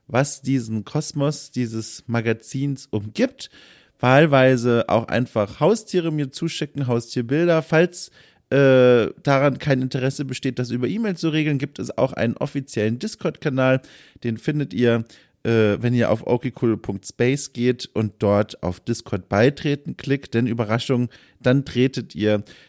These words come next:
dem Discord bei. Ich danke euch nochmal sehr. Wenn ihr wollt, könnt ihr gerne diesem, äh,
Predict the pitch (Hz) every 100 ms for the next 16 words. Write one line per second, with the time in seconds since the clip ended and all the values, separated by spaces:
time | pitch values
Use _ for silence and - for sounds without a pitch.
0 | _ 131 127 127 - 120 104 - 71 -
1 | - - 175 240 233 175 165 214 208 160
2 | 147 226 262 - 180 180 165 165 220 -
3 | 185 180 165 156 175 214 208 175 - 160
4 | 151 151 131 - 139 135 127 127 117